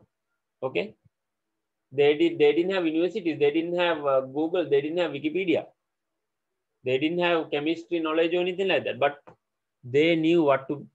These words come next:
be done, like when to be done and how to do this. That's why we named this unit practical application. See the, see the, uh, relationship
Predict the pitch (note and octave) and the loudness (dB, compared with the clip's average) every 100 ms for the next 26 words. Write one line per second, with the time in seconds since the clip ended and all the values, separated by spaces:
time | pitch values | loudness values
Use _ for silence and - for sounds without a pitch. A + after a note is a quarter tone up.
0 | - B2+ B2 B2 B2 A2+ A2 A2 A#2 B2+ | -10 -6 -2 -2 -2 0 -2 -2 -4 -4
1 | B2+ A#2+ A#2 A#2 B2 A#2 A2 A#2 A#2+ A#2+ | -4 -4 -4 -2 -2 -4 -4 -2 -4 -4
2 | A2+ A#2 A2 A2 _ _ _ _ - _ | -6 -6 -8 -14 _ _ _ _ -20 _
3 | _ C3 C3+ - F3 F#3+ G#3 F#3 F#3 E3 | _ -2 -2 0 4 6 6 4 4 2
4 | D3 - _ - C#3+ D#3+ E3+ D#3 D3+ G2+ | -2 -14 _ -6 0 0 0 0 0 -2
5 | - - _ - C3+ D#3 D3+ _ _ _ | -6 -20 _ -8 -2 -2 -4 _ _ _
6 | - C#3 C#3 F3+ E3+ D#3+ C#3+ - E3 E3+ | -4 -2 -2 -2 0 2 0 -2 -6 -6
7 | D3+ - _ _ _ _ _ _ _ _ | -8 -10 _ _ _ _ _ _ _ _
8 | _ _ _ _ _ _ _ - F#3 G3+ | _ _ _ _ _ _ _ -6 -2 0
9 | E3+ A2 - - E3+ G3 E3+ C#3 A#2 - | 0 0 -4 -8 -2 0 2 2 2 -8
10 | _ _ _ _ _ _ _ _ _ - | _ _ _ _ _ _ _ _ _ -8
11 | A#2 A#2 A2+ A2+ C3 F3+ G#3 D#3 B2 - | -4 -2 -2 0 2 2 0 -6 -8 -18